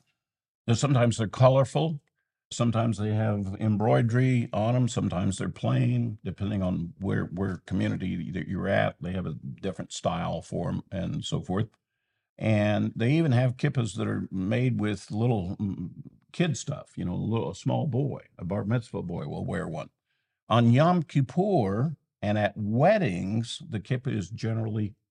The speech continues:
white. But this has been my kippah for a long time. I've had it for a very long time. And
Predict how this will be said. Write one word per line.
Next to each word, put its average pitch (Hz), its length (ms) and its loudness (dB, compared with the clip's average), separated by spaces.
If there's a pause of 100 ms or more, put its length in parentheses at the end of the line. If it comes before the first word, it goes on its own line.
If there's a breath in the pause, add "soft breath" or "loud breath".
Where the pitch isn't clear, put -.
(100)
white. - 420 -2 (800)
But 95 300 0
this 117 300 2
has 123 200 0
been 110 280 -2
my 107 180 -2
kippah 101 520 -6
for 117 200 -4
a 107 80 0
long 101 300 2
time. 117 360 0
I've 90 300 -6
had 92 380 -2
it - 100 -12
for 82 380 -8
a 87 120 -6
very 92 220 -2
long 90 240 -2
time. 120 280 0
And - 100 0